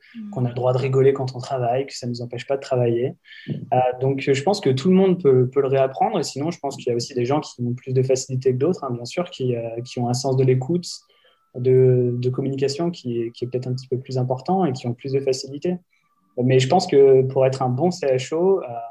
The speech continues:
Speaker 2: l'écoute, c'est, ouais, c'est, c'est vraiment quelque chose d'important. On pense qu'il faut savoir parler. Moi, on me le dit souvent. Tu parles, tu parles bien, tu... ouais, ok.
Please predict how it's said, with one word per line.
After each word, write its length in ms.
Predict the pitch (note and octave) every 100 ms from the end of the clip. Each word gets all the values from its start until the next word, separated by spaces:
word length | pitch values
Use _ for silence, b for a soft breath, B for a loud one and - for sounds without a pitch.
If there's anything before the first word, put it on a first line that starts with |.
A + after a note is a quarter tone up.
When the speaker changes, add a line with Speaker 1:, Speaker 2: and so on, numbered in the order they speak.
| - - -
Speaker 2:
l'écoute, 360 | B2+ C3 D3+ F3
c'est, 240 | - A#2
ouais, 180 | A#2+ A#2
c'est, 360 | - - A#2 A#2
c'est 160 | - A#2+
vraiment 260 | A#2 C3+
quelque 140 | C3+ C3
chose 160 | C3+
d'important. 340 | B2+ B2 - -
On 80 | C#3
pense 220 | F3+ F#3
qu'il 120 | C#3
faut 100 | C3+
savoir 380 | C#3 C3+ C3 A#2+
parler. 400 | C#3 C3 C#3 - C#3
Moi, 100 | D#3
on 40 |
me 80 | D3+
le 60 |
dit 120 | C3+ C3
souvent. 440 | D3+ C3+ C3+ - _ _ _ _
Tu 140 | - B2+
parles, 340 | B2+ B2+ B2
tu 120 | -
parles 220 | - A#2+ A#2+
bien, 560 | B2+ D3+ E3 E3+ F3
tu... 240 | F3 B2+ B2
ouais, 240 | C3 G3
ok. 220 | D3+ -